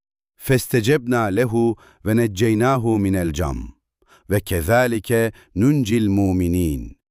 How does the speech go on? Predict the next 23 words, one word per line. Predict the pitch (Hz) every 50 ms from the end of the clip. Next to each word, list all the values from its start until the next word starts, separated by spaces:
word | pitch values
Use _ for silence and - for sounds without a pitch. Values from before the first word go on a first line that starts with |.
| _ _ _ _ _ _ _ _ _ _ _ _ _ _ _ -
"Onu | 135 151 180 226 233 160
gamdan | 120 131 131 139 143 143 160 170 180 180
kurtardık" | - - 120 107 - 135 123 120 113 104 120 107 - - - - _ -
ifadesinde | 104 - - 107 104 98 107 101 - 107 104 110 127 131
geçen | 90 92 82 - 95 85 78 71 65 - -
gam | - 123 151 165 147 113
kelimesinin | - - 95 85 87 82 82 80 - 85 80 76 71 71
kökü | - - 107 95 - - 160 190 185 - _ _ _ _ -
C | 90 87 117 135 135 147 160 165
M | 147 101 101 110 113 107 98
M'dir. | 90 101 107 92 76 67 71 62 - - - _ _ _ _ _ _ - - _ _ -
Bu | 170 220
kökün | - 196 156 - - 120 107 95 78 80
diğer | 123 175 196 180 139 98
bir | 101
anlamı | 85 76 71 71 69 69 87 131 180 202 - _ _ _ _ _ - -
G | - 127 135 135 131
M | 127 127 127 123 127
M | 127 127 123 113 -
eşittir | - 107 - 160 160 _ - 160 170 160 156 - _ _ _ _ _ -
üstünün | 131 120 - - - 113 110 117 135
kapatılması. | 151 - 110 95 - 87 - - 87 80 73 73 - - 69 60 - _ _ _ _ _ _ _ _ - _ _ _ -
Yani | 101 123 135 139 127 120 110 104